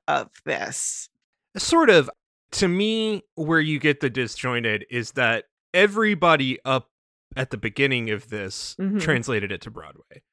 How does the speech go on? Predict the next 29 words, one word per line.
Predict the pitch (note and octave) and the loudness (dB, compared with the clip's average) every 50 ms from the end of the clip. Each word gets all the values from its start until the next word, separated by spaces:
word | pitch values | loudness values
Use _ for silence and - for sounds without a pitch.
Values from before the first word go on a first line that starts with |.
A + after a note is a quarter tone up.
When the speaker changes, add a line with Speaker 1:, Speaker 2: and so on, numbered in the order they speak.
| _ _ _ | _ _ _
Speaker 1:
Sure. | - - - - - - _ _ _ _ _ - | -12 -10 -10 -10 -10 -16 _ _ _ _ _ -10
Speaker 2:
Charnin, | - - F3+ F3+ F3+ F3+ E3+ D#3 | -4 0 2 2 2 2 0 0
Meehan, | C#3+ D3 D3 C3 C#3+ C#3+ C3 | -2 0 0 0 -2 -2 -4
and | A#2 A2+ | -4 -8
Strauss | - - - C3 G#2+ G2 G2+ G2 - - _ _ | -8 -6 -4 -2 -2 -2 -4 -6 -10 -12 _ _
all | C3+ C3 B2 B2 A#2+ A2+ | 0 2 2 2 2 0
had | - C3 B2 A2+ A2+ G#2 - | 0 0 0 0 0 -2 -4
this | - A#2+ G#2 - | -8 -8 -8 -6
vision | A2+ G#2+ A2 G2 G2 G#2 G2+ F#2+ F#2+ | -4 -4 -4 -4 -4 -8 -12 -14 -12
for | - A#2+ G#2+ | -10 -8 -8
it | G2+ G2+ | -8 -8
on | G#2 F#2+ G2 | -10 -12 -10
Broadway. | F#2 A2 F#2 F2 - - - F2+ E2 - - _ - | -10 -10 -10 -10 -12 -14 -16 -16 -16 -16 -16 _ -12
Speaker 1:
Mm-hmm. | F3 E3+ E3 D3+ C3 | -10 -10 -10 -10 -10
Speaker 2:
And | C3 D3 E3+ - | -12 -12 -4 0
honestly, | A3 C4 D4 D#4 A#3+ E3+ - - D3 B2 A#2+ A#2 G#2+ - _ _ _ _ _ - | 2 4 4 4 2 -2 -2 -6 -6 -6 -4 -6 -6 -8 _ _ _ _ _ -2
the | D#3 C#3 | -2 -2
way | A#2+ A2 C#3 E3 F#3+ A3+ | 0 0 0 0 0 0
this | G#3+ G3 F#3+ E3 - E3 | 0 -2 -2 -2 -2 -6
is | C#3+ B2+ | -8 -8
constructed | - - C3 A2 G#2+ - - G#3 F#3 E3+ _ - D3 C3+ A#2+ A#2+ G2+ | -8 -10 -12 -12 -12 -8 -6 -4 -6 -4 _ -4 -6 -6 -6 -10 _
makes | G#2+ G2+ G#2 G#2+ - - | -12 -12 -12 -12 -8 -8
a | D3 | -6
lot | B2+ A#2 A2+ G#2+ | -6 -6 -6 -8
of | G#2 - | -10 -12
sense | - G2 F2+ F2 - - | -14 -16 -16 -16 -18 -12
for | - D3 C3 | -10 -10 -6
Broadway. | _ G#3+ B3 A3 - - - F2 - - - _ _ - C#4 | _ 0 0 0 0 -2 -8 -18 -18 -18 -20 _ _ -4 -2
Speaker 1:
Sure. | G#3 D#3 F3 | -2 -2 -4